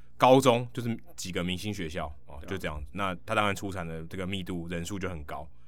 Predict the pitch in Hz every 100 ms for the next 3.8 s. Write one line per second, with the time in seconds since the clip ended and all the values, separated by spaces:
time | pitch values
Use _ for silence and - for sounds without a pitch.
0 | - - - - - - 110 113 123 113
1 | 107 104 82 76 73 - - - 143 156
2 | 165 170 175 160 - - - - - -
3 | 131 120 127 147 151 151 135